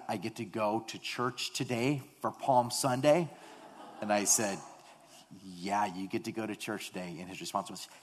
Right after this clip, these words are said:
"Yes!" And I'm sure that was all of you guys this morning as you prepared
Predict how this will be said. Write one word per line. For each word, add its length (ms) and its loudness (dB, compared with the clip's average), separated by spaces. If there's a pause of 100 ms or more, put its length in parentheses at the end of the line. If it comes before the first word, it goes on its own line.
(280)
"Yes!" 1300 12 (1400)
And 140 12
I'm 140 12
sure 280 10
that 140 12
was 160 6
all 480 12
of 120 12
you 140 12
guys 460 12
this 180 4
morning 400 10
as 260 12
you 140 10
prepared 680 10